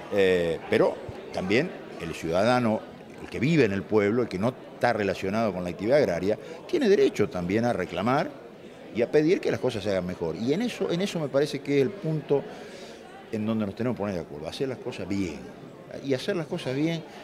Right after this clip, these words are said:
significa convocar,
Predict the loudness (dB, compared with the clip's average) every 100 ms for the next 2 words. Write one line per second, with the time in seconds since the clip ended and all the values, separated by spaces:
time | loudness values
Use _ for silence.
0 | -14 -6 -2 -2 0 -2 2 2 2 -4
1 | -16 -16 -16 -16 -16 -16 -16 -16 -6 0
2 | 2 2 4 4 4